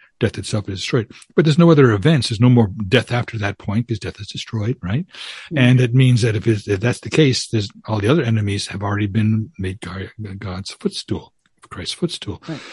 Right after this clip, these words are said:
Speaker 1: So the, the destruction of death is an important element in any eschatology.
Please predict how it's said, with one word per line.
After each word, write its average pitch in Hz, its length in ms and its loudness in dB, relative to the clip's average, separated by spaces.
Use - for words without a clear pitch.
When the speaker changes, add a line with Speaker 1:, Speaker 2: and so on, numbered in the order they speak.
Speaker 1:
So 151 580 6
the, 120 360 -14
the 135 160 0
destruction 151 520 2
of 113 200 2
death 127 320 2
is 117 180 -4
an 120 60 2
important 117 420 2
element 135 480 4
in 113 180 -4
any 127 540 6
eschatology. 110 960 -4